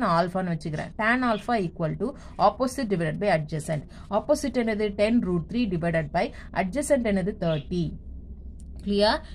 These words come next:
இப்ப நான் என்ன பண்ணிடுறேன்? zero, zero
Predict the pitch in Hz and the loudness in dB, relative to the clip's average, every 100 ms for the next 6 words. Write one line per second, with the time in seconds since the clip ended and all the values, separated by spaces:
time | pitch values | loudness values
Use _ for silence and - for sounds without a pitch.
0 | - 180 196 190 202 214 196 185 185 185 | -8 -2 0 0 0 0 0 0 -2 -4
1 | 185 175 - - - - - - - - | -4 -6 -10 -12 -12 -12 -12 -12 -12 -6
2 | 196 214 226 240 185 190 | -2 0 2 2 2 0